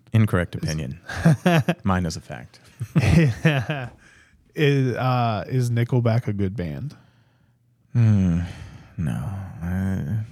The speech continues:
Speaker 1: they had a song. It was popular.
Speaker 2: <laughs> They had a bunch of popular songs. I will argue that. Uh, actually, I don't know. They, yeah, I, I like, I'm one of the people that like to make fun of them.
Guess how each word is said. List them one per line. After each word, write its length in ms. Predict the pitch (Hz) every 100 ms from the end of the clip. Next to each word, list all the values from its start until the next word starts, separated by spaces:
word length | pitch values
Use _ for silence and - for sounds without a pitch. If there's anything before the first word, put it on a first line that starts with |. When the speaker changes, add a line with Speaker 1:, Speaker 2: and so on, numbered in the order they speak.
| - 117
Speaker 1:
they 60 |
had 200 | 101 80
a 80 | 76
song. 440 | - 76 73 76 - 104
It 60 |
was 140 | 95 -
popular. 500 | 82 76 85 82 85 127 -
Speaker 2:
<laughs> 120 | 139 - 247
They 60 |
had 100 | 269
a 60 | 131
bunch 320 | 110 117 131
of 60 | -
popular 400 | 95 113 - -
songs. 720 | - 117 110 117 - - - _ _ -
I 160 | 127 123
will 220 | 123 123
argue 320 | 113 120 - - -
that. 120 | - _ -
Uh, 540 | 139 139 139 135 -
actually, 380 | 143 135 - 107
I 40 | 117
don't 80 | 117 -
know. 60 | _ _ 143
They, 360 | 143 139 117 123
yeah, 360 | 127 123 120 -
I, 100 | 147
I 20 | 180
like, 280 | 156 123 -
I'm 260 | 143 160 151
one 140 | 143
of 80 | 127
the 80 | 110
people 380 | 120 110 - 113
that 260 | 113 110 - -
like 280 | 120 120 -
to 80 | -
make 180 | - -
fun 200 | 69 65
of 40 | -
them. 140 | 143